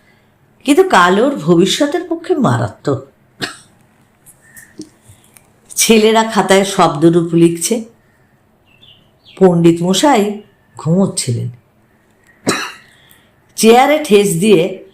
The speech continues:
আর টেবিলের ওপর পা তুলে দিয়ে, অর্থাৎ রোজই যেমন করেন আর কি।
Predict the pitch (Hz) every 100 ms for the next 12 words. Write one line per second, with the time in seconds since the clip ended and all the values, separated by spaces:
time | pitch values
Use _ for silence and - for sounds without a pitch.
0 | _ _ _ _ _ _ - 151 - 170
1 | 175 202 202 190 180 165 160 147 139 127
2 | 160 156 127 131 - - _ _ _ _
3 | _ 165 156 - 262 247 - _ _ 127
4 | 123 131 160 233 330 320 240 156 180 196
5 | 135 131 143 123 104 - -